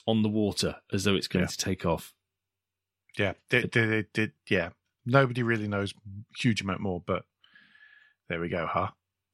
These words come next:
Speaker 2: It's cool. By the way, if that just sounds weird, do go have a look, 'cause it is a laugh, uh, and it is chauve-souris poo.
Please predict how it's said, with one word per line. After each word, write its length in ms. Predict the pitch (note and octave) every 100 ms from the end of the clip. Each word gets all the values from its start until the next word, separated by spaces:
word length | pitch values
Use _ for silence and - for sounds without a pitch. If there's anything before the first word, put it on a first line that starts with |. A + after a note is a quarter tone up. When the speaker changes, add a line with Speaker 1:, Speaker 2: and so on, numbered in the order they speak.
| -
Speaker 2:
It's 220 | F3+ E3
cool. 320 | - G3 D#3+ - C3+
By 140 | E3+
the 60 | D#3
way, 100 | C3
if 100 | D#3+
that 180 | D#3+ D3+
just 360 | D3 E3 - -
sounds 240 | D3+ C3+
weird, 260 | B2 A#2+ A2 -
do 240 | D3+ C#3
go 320 | A#2+ B2+ A2+ -
have 160 | C3
a 60 | A2+
look, 260 | G2 G2 -
'cause 160 | A2
it 120 | A#2
is 160 | A#2+ G2
a 60 | G2
laugh, 400 | F2+ F2 E2+ - _
uh, 160 | F2+ F#2 -
and 120 | F2+
it 140 | F#2
is 340 | F#2 F2 - - _ -
chauve-souris 800 | - - A2+ - - G2 G2 F#2 -
poo. 200 | F#2